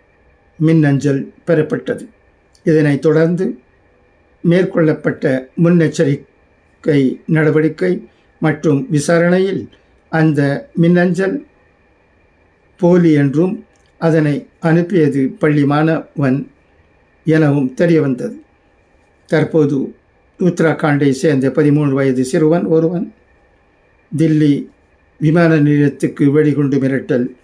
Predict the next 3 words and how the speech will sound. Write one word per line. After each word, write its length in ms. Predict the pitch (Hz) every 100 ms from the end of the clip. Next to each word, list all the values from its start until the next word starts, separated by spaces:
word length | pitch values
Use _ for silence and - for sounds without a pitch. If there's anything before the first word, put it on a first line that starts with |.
| _ _ _ _ _ _ _
விடுத்துள்ளான். 640 | 175 165 - 147 139 123 - _ _ _ _ _ -
இது 200 | 170 180
தொடர்பாக 720 | 185 180 180 196 190 240